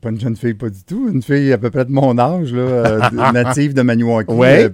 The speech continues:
Speaker 1: près de la soixantaine, ou, euh, France Eliopel,
Speaker 2: OK.
Speaker 1: qui joue, euh, pour une équipe à Buckingham,
Speaker 2: Ouais.
Speaker 1: euh, qui ont voulu tenter de représenter l'Outaouais.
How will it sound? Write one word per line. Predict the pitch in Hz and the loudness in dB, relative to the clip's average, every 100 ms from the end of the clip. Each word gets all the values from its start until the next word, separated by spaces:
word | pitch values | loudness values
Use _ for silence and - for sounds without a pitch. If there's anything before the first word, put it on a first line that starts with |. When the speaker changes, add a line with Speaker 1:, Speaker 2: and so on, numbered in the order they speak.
| - - - - - | -8 -20 -20 -16 -6
Speaker 1:
près | 127 | -4
de | 127 | -2
la | 120 | -2
soixantaine, | 127 117 110 104 143 165 151 | -2 -2 -2 -2 -2 -2 -2
ou, | 113 - - - - - | -4 -6 -20 -20 -20 -6
euh, | 113 110 107 | 0 2 2
France | 104 135 143 175 - | 2 0 0 -2 -2
Eliopel, | 120 123 110 143 247 226 - _ | 0 0 0 -2 -6 -8 -10 _
Speaker 2:
OK. | - | -10
Speaker 1:
qui | - 135 123 117 | -4 0 0 0
joue, | 135 180 190 117 | -2 -2 -2 0
euh, | 110 107 | 0 0
pour | 120 110 | -2 -4
une | 113 | -2
équipe | 110 202 202 | -2 -4 -4
à | 135 | -4
Buckingham, | 104 131 - 113 95 104 131 - 82 | -4 -4 -4 -4 -4 -6 -8 -12 -16
Speaker 2:
Ouais. | 90 113 107 | -12 -8 -4
Speaker 1:
euh, | 104 101 101 | -2 0 -2
qui | - 113 | -4 -4
ont | 107 | -4
voulu | 107 113 127 | -6 -8 -6
tenter | 113 104 131 | -6 -6 -6
de | 120 | -6
représenter | 107 120 110 101 120 | -6 -6 -6 -8 -8
l'Outaouais. | 117 120 127 101 101 151 | -10 -8 -4 -2 -2 -4